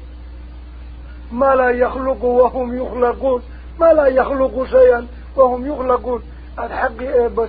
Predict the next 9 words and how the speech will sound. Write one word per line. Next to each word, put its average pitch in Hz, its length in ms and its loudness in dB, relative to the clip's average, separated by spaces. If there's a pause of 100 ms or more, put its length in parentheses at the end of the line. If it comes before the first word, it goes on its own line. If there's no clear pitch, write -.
siinaysaan. 254 720 2 (500)
فأنا 247 760 0
كيف 262 300 0 (180)
sideeba 240 540 2 (360)
توفكون 247 520 -2
xaqi 240 300 -6
la 240 180 -6
idinka 226 360 -8
yeelay. 226 380 -4